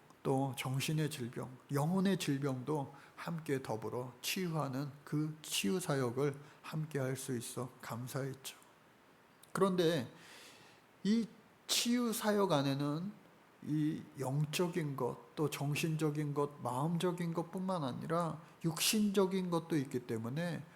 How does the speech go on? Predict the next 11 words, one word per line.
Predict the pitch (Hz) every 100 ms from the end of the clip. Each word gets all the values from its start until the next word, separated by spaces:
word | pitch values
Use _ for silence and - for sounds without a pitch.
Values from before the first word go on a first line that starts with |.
| -
넓은 | 120 147 175 202
의미에서 | 180 156 135 117 - 135 -
오늘 | 131 131 131 185 226
우리 | 139 127 123
교회에서 | 123 131 135 131 135
하는 | 127 127 113 135 -
구제와 | - 120 135 127 123
봉사 | - 131 139 143 127
사역이 | 156 160 120 123 165 151 - - - -
이 | 135 135
바로 | 131 123 131